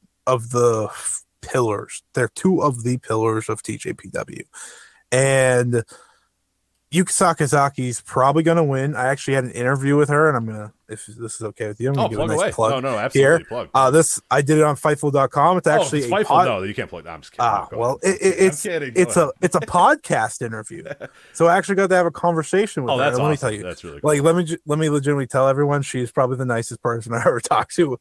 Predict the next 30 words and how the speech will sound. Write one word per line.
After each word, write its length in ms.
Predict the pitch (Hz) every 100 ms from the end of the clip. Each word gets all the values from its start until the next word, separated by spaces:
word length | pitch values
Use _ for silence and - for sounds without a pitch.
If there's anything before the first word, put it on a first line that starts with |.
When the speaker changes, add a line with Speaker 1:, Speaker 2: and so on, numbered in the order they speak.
| - - -
Speaker 1:
ever. 480 | 123 139 151 180 196 _ _ - _
Um, 640 | 127 123 113 104 104 113 -
so 420 | - 170 151 131 - -
go 180 | 139 190
listen 280 | 214 - 190
to 140 | 180
that 280 | 151 143 151
just 220 | - 139 -
to 60 |
get 200 | 135 135
an 80 | 131
idea. 360 | 131 117 127 135
I 60 |
did 300 | 143 151 139
one 100 | 147
with 140 | 147 -
Shoko 440 | 143 143 165 170
too. 320 | - 117 143 - _ _ _
So 480 | - 139 117 107 98
there 180 | 113 127
are 220 | 110 127
two 240 | 135 147 139
interviews 420 | 139 123 123 113
there. 320 | 113 107 127 - - - _ _
Um, 280 | 107 104 104
that 180 | 110 120
one's 220 | 127 117
a 80 | 117
written 320 | 113 113 107
one, 260 | 113 107